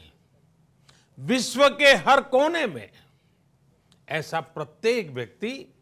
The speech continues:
अभिनंदन का पात्र है, नमन का पात्र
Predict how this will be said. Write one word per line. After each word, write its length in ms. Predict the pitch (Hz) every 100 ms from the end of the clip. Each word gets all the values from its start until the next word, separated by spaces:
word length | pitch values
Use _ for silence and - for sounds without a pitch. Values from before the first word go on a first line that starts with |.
| _ _ _ _ _ _ _ _ _ _ _ -
अभिनंदन 680 | 123 135 143 156 160 175 175
का 160 | 165
पात्र 640 | 127 - 120 135 - 151 127
है, 500 | 143 175 - 160 _ _ _ _ _ _ _ _ _ -
नमन 400 | 120 170 240 311
का 180 | - -
पात्र 440 | 139 104 - -